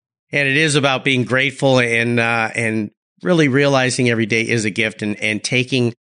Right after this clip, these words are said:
a hold of it and making it the best that it can possibly be. And I know from people I talk to you, because we're recording this show after I just returned from Car Week, people talk about you with a, a great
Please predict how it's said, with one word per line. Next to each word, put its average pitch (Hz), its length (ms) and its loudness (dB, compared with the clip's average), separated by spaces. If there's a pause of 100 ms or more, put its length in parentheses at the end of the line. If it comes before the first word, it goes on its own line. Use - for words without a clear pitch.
a - 120 -4
hold 143 340 2
of 120 140 0
it 113 160 0
and 113 200 -2
making 120 420 0
it 113 180 -6
the 113 100 0
best 117 440 -4
that 113 120 0
it 107 120 -2
can 110 140 -4
possibly 104 540 -2
be. 110 300 0
And 110 80 -2
I 208 160 0
know 202 220 2
from 147 280 -2 (520)
people 226 280 2
I 160 120 2
talk 175 320 0
to 165 80 2
you, 160 340 4
because 135 260 0
we're 185 160 4
recording 160 480 2
this 139 140 4
show 143 220 4
after 135 240 0
I 123 80 2
just 127 220 -2
returned 131 360 0
from 110 120 -4
Car 127 300 2
Week, 113 240 0
people 135 260 0
talk 123 300 -2
about 113 300 0
you 113 160 2
with 110 240 -2
a, 104 180 0
a 110 160 0
great 127 520 -2